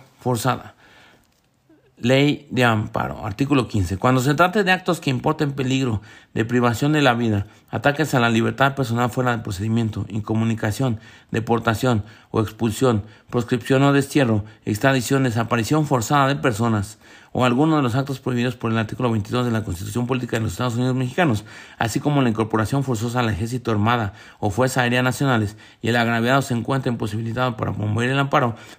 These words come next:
podrá hacerlo cualquier otra persona en su nombre, aunque sea menor. Podrá hacerlo cualquier persona en su nombre, aunque sea menor de edad. Cuarenta y cinco.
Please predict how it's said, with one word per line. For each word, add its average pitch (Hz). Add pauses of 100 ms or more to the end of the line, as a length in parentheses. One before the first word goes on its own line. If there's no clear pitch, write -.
podrá 123
hacerlo 151
cualquier 139
otra 156
persona 135
en 117
su 139
nombre, 104 (400)
aunque 135 (380)
sea 107 (140)
menor. 87 (760)
Podrá 123
hacerlo 143
cualquier 131
persona 123 (100)
en 123
su 139
nombre, 98 (340)
aunque 123 (160)
sea 104 (200)
menor 95 (480)
de 95
edad. - (1040)
Cuarenta 127
y 131
cinco. 120